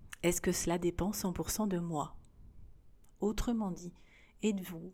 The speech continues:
l'unique responsable dans la mise en œuvre de cette résolution ? Si la réponse est non, laissez tomber et revoyez-la. Arrêter de fumer ne dépend que de vous. En revanche,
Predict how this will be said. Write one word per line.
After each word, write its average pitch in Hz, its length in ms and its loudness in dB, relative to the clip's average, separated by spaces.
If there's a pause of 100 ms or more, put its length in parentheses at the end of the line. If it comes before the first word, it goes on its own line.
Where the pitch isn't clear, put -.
l'unique 202 380 4
responsable 190 720 -2
dans 180 120 0
la 160 120 0
mise 196 180 0
en 170 140 0
œuvre 185 160 -2
de 175 80 -2
cette 190 240 -2
résolution ? 175 580 -4 (640)
Si 170 160 4
la 170 100 6
réponse 254 400 4
est 190 60 4
non, 170 280 -2 (300)
laissez 208 360 2
tomber 165 380 -2 (360)
et 180 100 2
revoyez-la. 185 640 0 (1000)
Arrêter 220 380 4
de 269 60 4
fumer 208 300 4
ne 208 120 4
dépend 170 340 -2
que - 140 -4
de 170 80 -4
vous. 185 160 -8 (640)
En 220 160 6
revanche, 202 560 -2